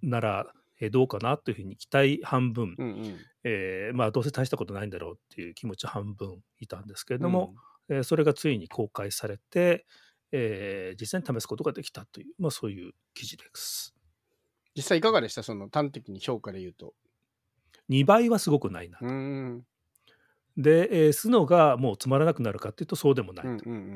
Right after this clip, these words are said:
Speaker 2: ん。
Speaker 1: まあ、確かに、えー、最初の出来栄えとしてはいいし、
Speaker 2: うん。
Speaker 1: えー、音質なりできる音楽としては、えー、素晴らしいんだけれども、えー、まあ、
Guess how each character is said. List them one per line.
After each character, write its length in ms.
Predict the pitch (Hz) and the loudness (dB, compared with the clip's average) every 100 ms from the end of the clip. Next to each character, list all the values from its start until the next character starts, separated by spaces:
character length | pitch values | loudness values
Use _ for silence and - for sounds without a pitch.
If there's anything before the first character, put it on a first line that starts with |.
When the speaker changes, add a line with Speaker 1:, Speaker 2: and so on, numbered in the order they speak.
| 87 | -14
Speaker 2:
ん。 60 | 90 _ _ _ _ _ - | -20 _ _ _ _ _ -6
Speaker 1:
ま 80 | |
あ、 20 | 190 | -6
確 280 | 247 - | -4 -4
か 120 | - 202 | 2 2
に、 220 | 110 - _ _ _ - | 2 -4 _ _ _ -2
え 120 | 127 | -2
ー、 40 | |
最 200 | 117 151 | 2 2
初 120 | 151 170 | 4 2
の 180 | 165 | 4
出 140 | 139 131 | 4 2
来 120 | 139 | 4
栄 20 | 135 143 | 6 6
え 40 | |
と 120 | 143 | 4
し 100 | - | 0
て 80 | 214 | 2
は 140 | 165 107 | 4 4
い 160 | 117 | 0
い 60 | 113 | -2
し、 460 | - - 190 170 120 | -4 -2 0 0 -2
Speaker 2:
う 20 | |
ん。 260 | 107 92 98 _ 143 | -6 -10 -18 _ 0
Speaker 1:
え 160 | 127 | 4
ー、 20 | |
音 220 | 123 143 135 | 6 6 6
質 840 | - 139 139 135 135 131 131 127 | 0 2 4 4 4 4 4 4
な 120 | 131 | 4
り 220 | 143 165 120 | 6 4 2
で 120 | 117 | 2
き 140 | - | 2
る 120 | 135 | 2
音 120 | 101 127 | 2 2
楽 200 | 113 - | 0 -2
と 100 | 95 | -6
し 80 | |
て 80 | - | 0
は、 340 | 139 190 170 - _ _ _ | 4 4 2 -4 _ _ _
え 180 | 147 113 | 2 2
ー、 60 | 107 | 2
素 120 | 117 | 0
晴 60 | |
ら 100 | 117 | 0
し 160 | 107 123 | 0 -4
い 60 | 104 | -6
ん 40 | |
だ 120 | 98 | -8
け 100 | - | -8
れ 80 | 90 | -6
ど 100 | 107 | -4
も、 340 | 139 151 131 - _ _ _ _ _ _ | 0 2 0 -6 _ _ _ _ _ _
え 200 | 123 104 - | -8 -8 -10
ー、 20 | _ - | _ 4
ま 100 | 190 | 6
あ、 160 | 123 | 6